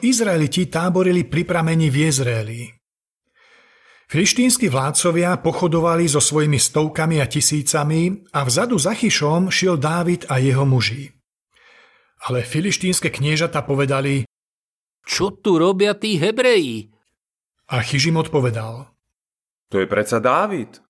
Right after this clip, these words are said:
Speaker 3: sluha izraelského kráľa Saula. Je u mňa už rok, alebo aj dlhšie. Odkedy ku mne zbehol, nemôžem mu nič vyčítať.“
Speaker 1: Ale filištínske kniežata sa na ňo nahnevali a povedali mu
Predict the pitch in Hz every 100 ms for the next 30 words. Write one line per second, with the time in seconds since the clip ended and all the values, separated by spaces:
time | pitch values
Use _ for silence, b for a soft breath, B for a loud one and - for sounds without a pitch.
0 | _ - - 107 107 - 104 113 113 123
1 | 127 135 123 113 113 135 131 170 185 208
2 | 113 78 - _ _ _ _ _ _ _
3 | _ - 208 170 180 170 165 190 208 -
4 | - 98 104 120 120 143 170 - 87 -
5 | _ _ _ _ _ 120 131 147 143 131
6 | 139 131 113 90 101 104 127 170 - _
7 | _ 92 98 117 127 143 156 160 160 143
8 | 113 - 80 - _ _ _ _ _ _
9 | _ _ _ b b - 123 - 160 208
10 | - 175 170 170 - 151 165 170 170 160
11 | 160 165 156 160 165 185 233 196 131 117
12 | 127 127 147 143 147 143 147 147 135